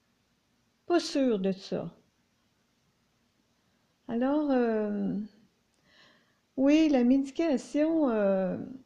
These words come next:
pour les gens qui sont, euh, dans des douleurs chroniques, euh, beaucoup vont hésiter à en prendre. Mais je le comprends, j'ai, moi-même, euh, ça m'a pris quatre ans, euh,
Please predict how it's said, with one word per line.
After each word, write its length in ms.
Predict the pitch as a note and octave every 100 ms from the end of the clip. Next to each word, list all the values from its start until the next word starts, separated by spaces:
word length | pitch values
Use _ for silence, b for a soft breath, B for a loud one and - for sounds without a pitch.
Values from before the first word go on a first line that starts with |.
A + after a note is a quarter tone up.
| _ _ _ _
pour 160 | B3+
les 160 | B3 A3
gens 300 | G#3 C#4 D4+
qui 120 | C#4
sont, 440 | - B3 B3 B3 A3+
euh, 280 | G3 F#3
dans 240 | F#3+ G#3+ G#3+
des 140 | A3
douleurs 420 | G#3 A3 A3+ B3
chroniques, 640 | B3+ A#3 G#3+ B3 F#4 F#4+ C4
euh, 400 | G#3+ G3+ F#3 - A3 - _ _ _ _ _ _ -
beaucoup 440 | A#3+ A#3+ D#4+ E4+
vont 260 | D4+ A3+ A3
hésiter 680 | A3 G#3 F#3+ - - B3+ A3
à 80 |
en 240 | G#3 F#3+ F#3+
prendre. 600 | - G#3 G3 F#3+ F3+ F#3 G3+ A3+
Mais 240 | A3+ A#3+
je 100 | A#3
le 120 | A#3+ G#3+
comprends, 640 | C4 A#3+ A#3+ D#4 G4+ F#4
j'ai, 520 | B3+ A#3 A3 G#3+ G#3+ B B B B B B B B -
moi-même, 720 | A#3+ B3 A#3+ B3 C#4 D#4 D4
euh, 200 | A3 G#3
ça 160 | G#3 A#3
m'a 160 | A#3
pris 180 | A3+ -
quatre 420 | - D4+ C#4+ -
ans, 260 | A3 A#3 B3 - - _ _ _ _ _ _ _ -
euh, 560 | A#3 A3 G#3 G3 F3+